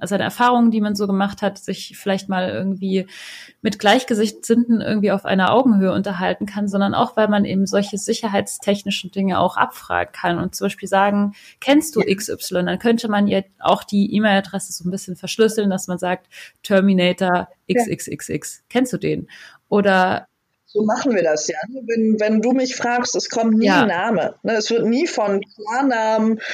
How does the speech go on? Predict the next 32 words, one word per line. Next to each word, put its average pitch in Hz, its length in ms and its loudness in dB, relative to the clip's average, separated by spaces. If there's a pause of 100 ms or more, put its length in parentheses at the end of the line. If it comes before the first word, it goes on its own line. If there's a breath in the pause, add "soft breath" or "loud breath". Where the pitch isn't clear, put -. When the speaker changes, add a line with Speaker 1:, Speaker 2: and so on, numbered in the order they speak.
(240 loud breath)
Speaker 2:
äh, 190 420 2
richtigen 254 420 0
E-Mail-Adressen 202 840 0
oder 180 200 2
Telefonnummern 170 680 2
Speaker 1:
Genau. 135 60 -2
Speaker 2:
gesprochen, 147 520 -2
weil 160 160 2
wir 175 120 2
wissen 226 260 0
natürlich, 202 420 0
das 170 160 -6
Wichtigste, 226 500 -4
was 170 160 0
wir 196 160 2
machen, 196 600 0
äh, 170 240 2 (280 loud breath)
ist, - 340 -2
äh, 175 220 2
was 175 160 0
wir 196 140 2
bieten 226 320 -2
können, 190 200 0
ist 170 200 -2
Diskretion 185 720 0
und 165 140 0
jede 208 260 0
Anfrage 175 560 0
wird 175 220 0
diskret 185 420 -4
behandelt. 202 520 2
Speaker 1:
Mhm. 254 100 -6